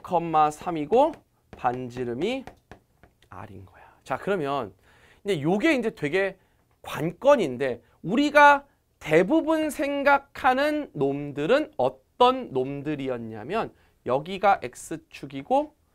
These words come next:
여기가 Y축이야. 그 다음 여기 끝에가 삼이고 여기가 이가 될 거야, 아마. 그치?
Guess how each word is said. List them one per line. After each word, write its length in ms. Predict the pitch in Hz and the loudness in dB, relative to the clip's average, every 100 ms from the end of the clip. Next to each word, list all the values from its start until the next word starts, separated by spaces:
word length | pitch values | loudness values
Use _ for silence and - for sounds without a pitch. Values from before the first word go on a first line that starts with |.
| _ _ - | _ _ -8
여기가 600 | 117 120 131 208 233 - | -6 -6 -2 4 4 4
Y축이야. 880 | 117 117 135 147 - - 104 101 - _ _ _ _ _ _ _ | -2 0 -2 -8 -18 -20 -14 -14 -16 _ _ _ _ _ _ _
그 80 | |
다음 140 | 190 160 | 0 2
여기 340 | 160 190 214 | 2 0 -6
끝에가 640 | 311 - _ 320 254 262 | -10 -10 _ 0 6 6
삼이고 760 | 247 - - 294 226 139 226 - _ _ _ - - | 6 -2 -8 -6 -4 -2 -4 -4 _ _ _ -20 4
여기가 580 | 143 180 208 226 233 190 | 4 4 0 4 4 4
이가 440 | 135 147 175 233 208 | -2 -12 2 6 6
될 280 | 156 131 - | 4 -2 -6
거야, 320 | 107 107 - | -6 -6 -8
아마. 320 | 113 110 101 _ | -10 -10 -12 _
그치? 480 | - - - 240 | -16 -14 -8 -6